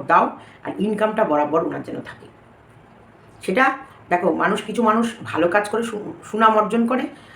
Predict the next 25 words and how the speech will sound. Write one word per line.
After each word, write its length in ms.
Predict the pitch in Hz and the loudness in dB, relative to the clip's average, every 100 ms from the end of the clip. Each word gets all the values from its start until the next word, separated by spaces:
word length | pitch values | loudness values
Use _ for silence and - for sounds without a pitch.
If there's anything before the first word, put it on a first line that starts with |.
| - | -4
করে 500 | 214 226 220 208 202 - | 2 6 6 6 4 -2
দশের 460 | 170 208 202 233 220 | 2 4 4 -2 -4
মধ্যে 200 | 220 220 | 2 2
একজনা 320 | 202 240 240 | 2 2 2
হয়, 180 | 254 294 - - | 4 0 -4 -10
আর 80 | - | -8
কিছু 240 | 254 294 | -4 0
মানুষ 280 | 254 226 233 - - - | 4 4 2 -4 -20 -8
দুর্নাম 500 | 147 262 262 262 262 - | 0 2 2 2 0 -2
কুড়িয়ে, 280 | 165 117 - - - - | -6 -8 -12 -16 -20 -4
উম, 720 | 151 156 151 147 143 139 143 151 | 0 2 0 -2 -4 -6 -8 -8
মানে 380 | 151 143 139 - - 170 | -8 -6 -6 -8 -4 0
বলে 180 | 180 | 2
না, 120 | 240 220 | 2 0
আহ, 680 | 185 - - - 156 147 160 | -2 -12 -18 -2 2 2 0
সেই 280 | 165 160 - - | 0 0 -2 -12
খারাপ 320 | - 226 269 214 | -2 0 2 0
কাজ 180 | - | -2
করে 180 | - - - - - | -4 -10 -12 -18 -2
দশের 240 | 175 208 190 | 0 0 -2
মধ্যে 200 | 175 196 | -2 -2
একজনা 340 | 131 151 147 | -2 -4 -6
হয়। 180 | - - - - - - | -8 -14 -20 -20 -20 2
তাই 200 | 233 277 | 2 4
উনি 240 | 285 294 | 2 0